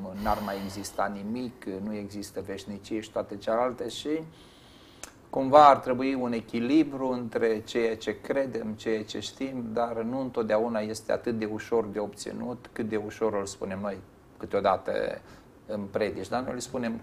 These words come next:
că noi credem cuvântul lui Dumnezeu, nu înseamnă că și noi le depășim chiar așa de ușor când suntem în situația noastră.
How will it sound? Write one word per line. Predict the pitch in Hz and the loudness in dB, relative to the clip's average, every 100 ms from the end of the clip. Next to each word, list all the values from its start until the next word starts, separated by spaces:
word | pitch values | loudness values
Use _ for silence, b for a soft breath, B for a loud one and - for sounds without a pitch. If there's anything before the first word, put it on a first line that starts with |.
| - | -2
că | 113 117 | -2 0
noi | 113 110 | -4 -6
credem | - 120 95 | 0 0 0
cuvântul | 87 95 98 92 | -8 -8 -8 -8
lui | 92 | -10
Dumnezeu, | 92 98 98 | -8 -8 -8
nu | 110 | -6
înseamnă | 110 107 104 104 | -4 -4 -4 -6
că | - | -10
și | - 104 | -10 -8
noi | 101 92 | -6 -6
le | 90 | -6
depășim | - - - 98 98 | -8 -10 -12 -12 -6
chiar | 98 | -4
așa | - - - | -4 -4 -6
de | - | -4
ușor | 50 - 50 - | -8 -6 -8 -8
când | 52 - | -14 -12
suntem | - - - | -12 -10 -10
în | - | -10
situația | - 50 - 50 | -4 -4 -2 -6
noastră. | 50 - | -6 -8